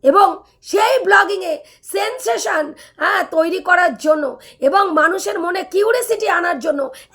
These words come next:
একটার পর একটা বজ্জাতি করে যাচ্ছে। আজকের দেখুন থাম্বনেলে দিয়ে দিয়েছে, "শ্বশুরবাড়ি যাচ্ছি", কারণ শেরুকে দেখানোর জন্য ওর শ্বশুরবাড়ি যেতে হচ্ছে, সেই কারণের জন্য ও শ্বশুরবাড়ি যাচ্ছে।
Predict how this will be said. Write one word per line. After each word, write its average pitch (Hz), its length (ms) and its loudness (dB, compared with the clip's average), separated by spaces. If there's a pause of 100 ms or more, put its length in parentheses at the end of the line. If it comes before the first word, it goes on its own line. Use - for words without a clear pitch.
(120)
একটার 466 400 4
পর 440 140 0
একটা 370 400 -2 (240)
বজ্জাতি 320 500 -2
করে 311 260 2
যাচ্ছে। 269 400 -10 (260)
আজকের 349 420 -2
দেখুন 415 340 -4 (240)
থাম্বনেলে 320 420 -2
দিয়ে 320 220 -6
দিয়েছে, 294 420 -4 (260)
"শ্বশুরবাড়ি 294 600 -4 (220)
যাচ্ছি", 285 500 -2 (220)
কারণ 285 340 4 (160)
শেরুকে 294 560 -2 (160)
দেখানোর 269 460 -4
জন্য 285 240 -4
ওর 277 80 -2
শ্বশুরবাড়ি 262 540 -10
যেতে 247 280 -6
হচ্ছে, 247 460 -8 (160)
সেই 254 220 -4
কারণের 254 380 -2
জন্য 254 220 -4
ও 240 60 -4
শ্বশুরবাড়ি 240 560 -8
যাচ্ছে। - 440 -16